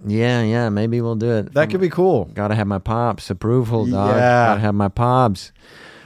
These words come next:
Speaker 1: We'll see. Yeah, he's getting up there. I gotta do some clean.
Speaker 2: Do they know, like,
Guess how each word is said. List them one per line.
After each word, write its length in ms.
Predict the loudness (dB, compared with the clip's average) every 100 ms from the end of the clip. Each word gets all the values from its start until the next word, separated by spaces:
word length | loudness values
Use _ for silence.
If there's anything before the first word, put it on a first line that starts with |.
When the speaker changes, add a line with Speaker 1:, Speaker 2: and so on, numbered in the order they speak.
| 0
Speaker 1:
We'll 140 | 2
see. 320 | 2 4 4 4
Yeah, 220 | 4 6
he's 180 | 6 4
getting 240 | 2 4
up 160 | 2 2
there. 160 | 2
I 100 | 4
gotta 180 | 4 4
do 100 | 2
some 180 | 0 -4
clean. 520 | -2 2 4 4 2 0 -2
Speaker 2:
Do 140 | 2 4
they 160 | 4
know, 400 | 4 4 4 4
like, 400 | 4 4 2 -2